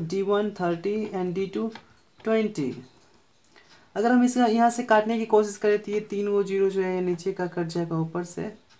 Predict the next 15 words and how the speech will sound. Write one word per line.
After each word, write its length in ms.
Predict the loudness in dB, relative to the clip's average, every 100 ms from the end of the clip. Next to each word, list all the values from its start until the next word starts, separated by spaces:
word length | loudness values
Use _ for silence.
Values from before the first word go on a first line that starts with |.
| _ _ _ _ _ _ -10
दो 260 | -2 0
कट 180 | 0 -4
जाएगा, 360 | -2 -2 0 0
इससे 360 | -2 -4 -6 -6 -10 _ _ _ -14
बचा 320 | -8 -6 -2
इधर 160 | 0 -2
तीन 280 | -2 -2 -2
और 80 | -2
इधर 200 | -2 -4
पचास, 540 | -6 -6 -6 -6 -10 -16 -20 -20 _ _ _ _ -20 -20 -20 _ _ _ -8
तो 100 | -2
ये 140 | -2
दो 200 | 0 -2
हो 140 | 0 0
जाएगा 260 | 0 -2